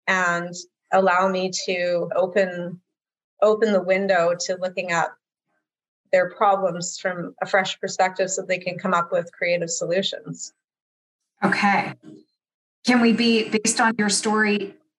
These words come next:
Speaker 2: uh, and I love it, tapping into their own wisdom, I think that will happen. What, is there anything stopping them from tapping into their own wisdom?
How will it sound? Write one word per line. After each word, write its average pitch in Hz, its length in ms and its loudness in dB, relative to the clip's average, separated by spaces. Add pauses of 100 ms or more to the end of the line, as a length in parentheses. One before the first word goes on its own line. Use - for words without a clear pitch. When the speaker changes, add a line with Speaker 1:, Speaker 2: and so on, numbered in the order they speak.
(840)
Speaker 2:
uh, - 240 -2
and 208 160 6
I 208 80 2
love 214 240 2
it, 196 220 -2
tapping 214 400 0
into 208 220 -2
their 190 200 0
own 190 160 2
wisdom, 190 480 -2
I 180 120 0
think 202 220 -6
that 196 180 0
will 185 140 0 (220)
happen. 185 360 -4 (1200)
What, 233 240 2
is 208 120 4
there 220 120 4
anything 247 380 4
stopping 226 520 4
them 247 160 6
from 208 220 2
tapping 202 380 0
into 202 220 0
their 190 160 2
own 185 140 2
wisdom? 208 420 -2